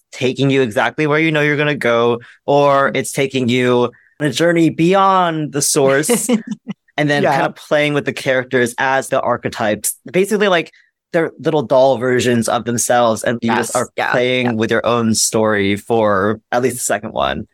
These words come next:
Speaker 1: or the second plus
Speaker 2: Yeah.
Speaker 1: one. So
Speaker 2: Yeah. Well, let's get into that second one now. So we've discussed the nineteen eighty-one version, the nineteen eighty-seven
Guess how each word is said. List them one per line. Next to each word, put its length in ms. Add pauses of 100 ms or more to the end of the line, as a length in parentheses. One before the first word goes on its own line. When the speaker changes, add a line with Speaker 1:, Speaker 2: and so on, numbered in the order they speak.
Speaker 1:
or 80
the 80
second 480 (140)
plus 200 (220)
Speaker 2:
Yeah. 40
Speaker 1:
one. 320 (280)
So 320
Speaker 2:
Yeah. 180 (100)
Well, 180
let's 200
get 140
into 180
that 200
second 380
one 160
now. 200
So 240
we've 140
discussed 340
the 60
nineteen 340
eighty-one 440
version, 520
the 340
nineteen 480
eighty-seven 840